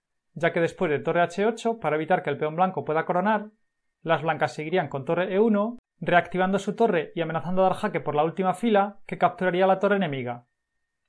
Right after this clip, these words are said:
Después de, por ejemplo, rey B siete, para evitar así que la torre blanca dé jaque en la última fila, las blancas seguirían con torre E ocho, invadiendo con su torre por la última fila y amenazando capturar la torre negra. Después de torre H cinco,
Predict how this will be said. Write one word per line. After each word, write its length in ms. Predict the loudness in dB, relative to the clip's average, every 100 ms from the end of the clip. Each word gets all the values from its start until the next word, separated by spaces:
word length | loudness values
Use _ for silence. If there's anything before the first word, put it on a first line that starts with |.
| _ -6
Después 340 | -6 -2 -2
de, 60 | -2
por 120 | -4
ejemplo, 300 | -4 -4 -2
rey 140 | -2
B 100 | -4
siete, 480 | 0 0 0 -2 -4
para 140 | -2 -2
evitar 240 | 0 0
así 300 | 0 -4 -4
que 100 | -2
la 120 | -2
torre 160 | 0 0
blanca 280 | 0 0 0
dé 100 | 0
jaque 280 | -2 -4
en 80 | -2
la 60 | -4
última 300 | -4 -4 -4
fila, 440 | 0 0 0 -2 -18 _ _ _ _
las 200 | -2 0
blancas 320 | 0 -2 -2
seguirían 340 | -4 -4 -2 -2
con 180 | -4 -4
torre 280 | -2 0
E 60 | 0
ocho, 420 | 0 -2 -4 -6 -16 _ _ -6
invadiendo 460 | 0 2 2 0
con 120 | -2 -4
su 160 | -2
torre 200 | 0 0
por 160 | 0 -2
la 80 | -2
última 280 | 0 -2
fila 440 | 0 2 2 2 -2
y 60 | -4
amenazando 460 | -2 -2 -2 0
capturar 320 | 0 0 0 2
la 120 | 2
torre 200 | 2 2
negra. 420 | 0 -4 -8 -12 _ _ _ _ _ _ _ _ -8
Después 380 | -8 -2 -2
de 100 | -2
torre 200 | -2 0
H 160 | 0 -2
cinco, 560 | -4 -2 0 -2 -4